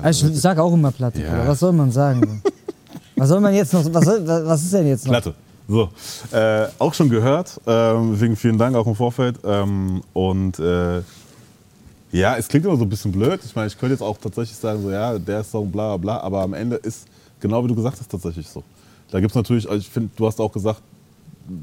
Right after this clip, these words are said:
Speaker 2: es geht so ein bisschen, also, ne, wenn wir jetzt auf diese, so tief wie die Platte ist, da sind natürlich auch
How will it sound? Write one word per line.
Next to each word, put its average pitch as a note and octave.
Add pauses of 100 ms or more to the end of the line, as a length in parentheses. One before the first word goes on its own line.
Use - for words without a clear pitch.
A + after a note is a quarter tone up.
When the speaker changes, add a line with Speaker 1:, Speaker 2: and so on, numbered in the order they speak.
(420)
Speaker 2:
es -
geht G#2+
so A2
ein G2+
bisschen, G#2
also, F2+
ne, B2+
wenn A#2
wir G#2+
jetzt F#2
auf F2+
diese, F2+ (160)
so E2+
tief C#3
wie G#2+
die F2+
Platte F#2
ist, G#2+
da G2
sind F#2
natürlich F#2
auch F#2